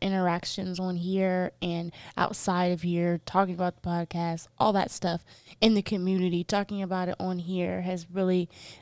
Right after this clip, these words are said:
developed. So I'm excited to see, like, what we bring to you guys from this as well.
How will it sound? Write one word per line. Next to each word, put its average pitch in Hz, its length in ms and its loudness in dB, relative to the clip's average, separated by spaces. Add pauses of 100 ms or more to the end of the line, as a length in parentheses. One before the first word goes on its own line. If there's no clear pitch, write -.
developed. 170 680 0
So - 300 -4
I'm 180 160 0
excited 190 540 -2
to 185 120 -4
see, 180 400 -2
like, 175 260 -2 (380)
what 196 240 4
we 202 140 2
bring 180 440 2 (240)
to - 140 -2
you 185 340 0
guys - 540 -2
from 208 260 -2
this - 280 -8
as - 160 -8
well. - 300 -4